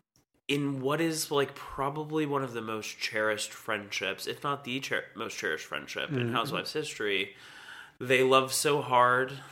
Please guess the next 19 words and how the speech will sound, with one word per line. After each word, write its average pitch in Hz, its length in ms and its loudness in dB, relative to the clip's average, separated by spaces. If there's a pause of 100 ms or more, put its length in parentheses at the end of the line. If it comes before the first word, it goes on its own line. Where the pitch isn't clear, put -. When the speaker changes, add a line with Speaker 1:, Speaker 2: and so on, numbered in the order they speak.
(520)
Speaker 1:
and 117 140 -6
they 113 120 0
fell 104 280 -2
so 85 200 -2
far. - 440 -8
Speaker 2:
Mm-hmm. 123 560 -4 (540)
Speaker 1:
Um, 113 560 4 (520)
so 135 360 8
as 139 260 0
we 165 100 -2
know 135 320 4
now, 110 640 2 (720)
it - 180 -16
all 123 140 0
started 123 300 -4
back 110 240 0
in 127 60 -8
the 123 60 -10
Hamptons 95 760 -12